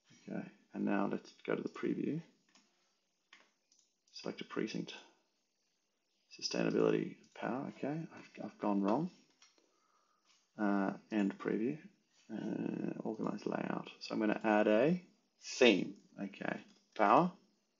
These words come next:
and create. And what I'm gonna do is edit that guy and call him, um, reports. Delete that boy.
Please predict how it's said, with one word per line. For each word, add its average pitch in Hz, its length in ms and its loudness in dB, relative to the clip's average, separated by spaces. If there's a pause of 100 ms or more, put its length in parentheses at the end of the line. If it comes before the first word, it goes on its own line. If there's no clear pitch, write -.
(1600)
and - 500 -2 (1120)
create. - 460 0 (400)
And 107 180 4
what 120 100 6
I'm 147 80 8
gonna 151 140 8
do 107 140 2
is 101 160 0
edit 101 200 2
that 107 220 0
guy - 300 2
and 104 160 -6
call 104 320 0
him, 101 380 0 (1800)
um, 95 760 0 (460)
reports. - 600 -4 (1600)
Delete - 280 -8
that - 200 -8
boy. - 240 -2